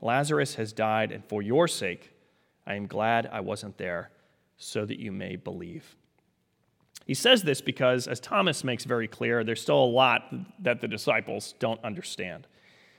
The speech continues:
We can see that with his resigned comment, "Let's, let's go also that we may die with him," in verse sixteen.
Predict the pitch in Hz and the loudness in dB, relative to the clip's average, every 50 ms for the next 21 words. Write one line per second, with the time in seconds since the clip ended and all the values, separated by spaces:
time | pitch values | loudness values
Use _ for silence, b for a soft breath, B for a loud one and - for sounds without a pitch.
0 | b b b 147 131 151 147 - - 220 202 190 156 151 156 151 170 165 139 139 | b b b 0 0 0 2 2 4 6 6 6 6 6 4 2 2 2 4 4
1 | 143 135 127 143 151 160 170 160 147 135 - - 160 156 135 120 107 95 92 101 | 2 2 4 4 4 4 4 4 2 0 -2 -2 0 2 2 2 0 -2 0 4
2 | 139 160 156 - - - - - - 143 156 160 - - 165 151 151 123 127 127 | 4 4 4 2 -4 -8 -8 -4 0 0 0 0 0 2 4 4 4 4 4 2
3 | 120 - - 135 120 117 113 104 - - 117 117 123 127 123 120 117 107 110 107 | 0 0 0 0 2 2 2 0 -2 -4 -2 -2 -2 0 0 -2 -2 -2 0 0
4 | 107 104 104 98 92 101 95 - - 95 92 85 101 98 95 98 95 - - - | 2 2 0 0 -2 -6 -8 -8 -8 -10 -10 -10 -10 -10 -10 -8 -8 -8 -8 -10
5 | 101 - - - - 98 92 90 | -10 -10 -12 -12 -12 -12 -12 -12